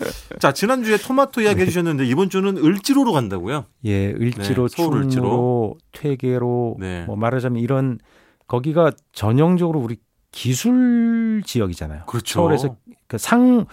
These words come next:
Speaker 2: 소상공인 하면 원래 거기서
Speaker 1: 맞아.
Speaker 2: 출발한 거예요.
Speaker 1: 철공소,
Speaker 2: 네.
Speaker 1: 인쇄소 이런
Speaker 2: 그러니까
Speaker 1: 거 많고.
Speaker 2: 직접 생산도 하고
Speaker 1: 네.
Speaker 2: 판매도 하고
Speaker 1: 네.
Speaker 2: 이런 업-, 그러니까 우리나라의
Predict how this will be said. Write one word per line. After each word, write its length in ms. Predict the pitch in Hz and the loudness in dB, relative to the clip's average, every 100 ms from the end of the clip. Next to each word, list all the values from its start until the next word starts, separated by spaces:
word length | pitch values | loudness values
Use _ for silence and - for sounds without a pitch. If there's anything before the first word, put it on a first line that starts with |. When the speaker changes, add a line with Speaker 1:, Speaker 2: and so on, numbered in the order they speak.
| - | -10
Speaker 2:
소상공인 800 | - 254 240 254 262 220 202 180 | 0 2 4 6 6 6 6 6
하면 180 | 165 131 | 4 4
원래 280 | 95 123 185 | 2 0 -2
거기서 260 | 92 110 | -4 -6
Speaker 1:
맞아. 20 | |
Speaker 2:
출발한 400 | - 151 156 131 | -6 -6 -6 -6
거예요. 100 | 78 - | -8 0
Speaker 1:
철공소, 680 | 247 208 175 110 87 71 - | 0 2 0 -2 -6 -14 -10
Speaker 2:
네. 220 | 90 76 156 | -8 -6 -4
Speaker 1:
인쇄소 520 | 202 214 180 143 107 | -2 2 2 2 -2
이런 200 | 85 90 | -6 -6
Speaker 2:
그러니까 200 | 117 90 | -6 -6
Speaker 1:
거 60 | 87 | -10
많고. 140 | 80 | -8
Speaker 2:
직접 400 | - 135 85 151 | -8 -6 -2 -2
생산도 520 | 190 196 180 156 135 | 0 0 2 0 0
하고 400 | 123 113 170 208 | -2 -2 -4 -4
Speaker 1:
네. 320 | 104 101 95 87 _ - | -4 -4 -6 -10 _ -10
Speaker 2:
판매도 600 | - 196 196 175 143 127 | -2 0 2 0 0 -2
하고 380 | 120 113 180 208 | -2 -4 -6 -6
Speaker 1:
네. 160 | 104 98 | -4 0
Speaker 2:
이런 240 | 139 131 | 0 0
업-, 140 | 110 _ _ _ 143 - _ | -4 _ _ _ -16 -16 _
그러니까 280 | 127 143 127 127 | -4 -4 -2 0
우리나라의 840 | 156 160 156 156 151 147 170 | 2 4 4 2 2 2 0